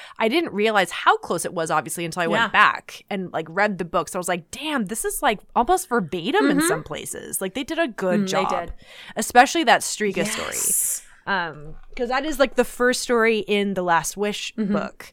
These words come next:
Speaker 1: that you read is the Striga story. And it's only, I think it's, like, episode three or four in the
Speaker 2: Mm-hmm.
Speaker 1: season.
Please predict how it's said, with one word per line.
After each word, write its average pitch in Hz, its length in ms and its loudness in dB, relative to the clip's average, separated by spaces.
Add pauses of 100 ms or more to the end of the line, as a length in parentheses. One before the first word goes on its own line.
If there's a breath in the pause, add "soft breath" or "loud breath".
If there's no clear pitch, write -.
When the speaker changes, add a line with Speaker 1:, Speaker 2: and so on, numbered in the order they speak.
(160)
Speaker 1:
that - 160 -6
you 185 120 -4
read 175 280 -4
is 160 140 -10
the 175 80 -8
Striga 170 360 -6
story. 170 260 -4
And 180 140 -2
it's 196 160 -2
only, 214 200 -2
I 196 100 -4
think 247 120 -8
it's, 254 80 -6
like, 190 140 -6
episode 185 300 -6
three 190 180 -6
or 160 60 -6
four 185 420 -4
in 131 120 -6
the 160 60 -10
Speaker 2:
Mm-hmm. 202 280 -2
Speaker 1:
season. - 320 -12